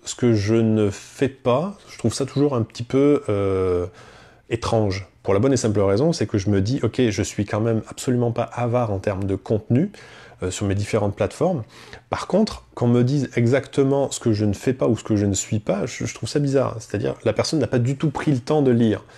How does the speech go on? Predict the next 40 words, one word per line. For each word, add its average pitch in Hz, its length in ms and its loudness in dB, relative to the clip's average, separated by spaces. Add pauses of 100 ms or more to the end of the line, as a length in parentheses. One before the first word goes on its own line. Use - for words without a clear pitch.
(380)
euh, 95 140 0
ou 117 100 4
de 120 120 6
se - 140 -2
renseigner. 120 520 0 (440)
Alors, 95 200 -4
autant 147 260 4
il 147 40 4
y 123 40 6
a 113 40 6
beaucoup 123 160 2
de - 60 -6
thérapeutes 131 420 0
qui - 140 -8
ne 95 220 0 (200)
communiquent 123 400 2
jamais 107 480 2
sur - 240 -6
qui 113 200 -2
ils 98 80 0
sont, 110 260 0
sur - 240 -10
ce - 80 -12
qu'ils 98 160 -2
font, 196 240 -2 (300)
autant 117 200 0
moi, 131 180 2
je - 120 -4
pense 147 180 -2
que - 100 -18
je - 100 -8
suis - 100 -16
carrément 131 360 0
dans 117 160 2
l'opposé, 117 540 4
je - 60 -12
suis - 100 -18
carrément 123 300 -2
dans 123 120 -2
l'inverse. 104 540 -4